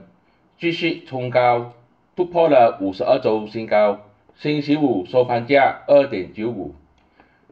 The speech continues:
个人认为它的支撑就是这条线，筹码阻力线、蓝色线跟紫色线，二点七五。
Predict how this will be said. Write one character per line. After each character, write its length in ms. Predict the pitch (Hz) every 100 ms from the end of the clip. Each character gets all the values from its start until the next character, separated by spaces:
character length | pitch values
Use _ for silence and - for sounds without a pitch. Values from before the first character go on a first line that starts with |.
| _ _ _ -
个 80 | 170 175
人 120 | 175
认 80 | 151
为 460 | 151 160 147 - _ _ _ _ _ _ _ _ _ _
它 120 | 165
的 120 | 156
支 240 | 143 147 143
撑 420 | 147 135 135 131
就 120 | 151
是 120 | 156
这 180 | 151 147
条 200 | 147 113
线， 380 | 120 139 143 - _ _ 120
筹 80 |
码 140 | 135 107
阻 140 | 98
力 100 | 120
线、 360 | 127 135 135 139 _ _ _ _ _ _ _
蓝 280 | 101 101 120
色 120 | 139
线 360 | 135 127 127 123
跟 460 | 107 104 101 101 - _ _ _
紫 80 | -
色 100 | 123
线， 340 | 127 120 120 - _ _ _ _
二 240 | 147 151 143
点 360 | 110 92 85 -
七 280 | - 147 -
五。 180 | 76